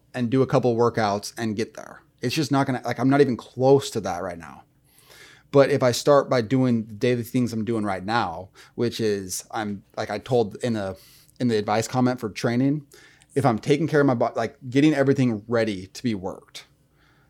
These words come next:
everything ready to be worked. And then I am starting to do basic stuff. That's the proper way to do it.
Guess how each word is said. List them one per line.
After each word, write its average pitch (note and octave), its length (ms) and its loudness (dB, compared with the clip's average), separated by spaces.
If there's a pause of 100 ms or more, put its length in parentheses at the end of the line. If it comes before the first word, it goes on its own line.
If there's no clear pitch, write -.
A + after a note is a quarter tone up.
(140)
everything A#2+ 320 0
ready A2 160 2
to G#2+ 80 -4
be A2 80 -4
worked. F#2 400 -10 (320)
And A#2+ 160 0
then A#2+ 240 2
I A2+ 280 -2
am G#2 360 -4
starting B2+ 320 0
to A#2 60 -2
do A#2 120 -2
basic A2+ 480 -2
stuff. A2+ 380 -4
That's A#2 200 -6
the A2+ 60 -12
proper A#2 320 -4
way B2 80 0
to A2 80 -4
do A2 200 -2
it. A2 220 -4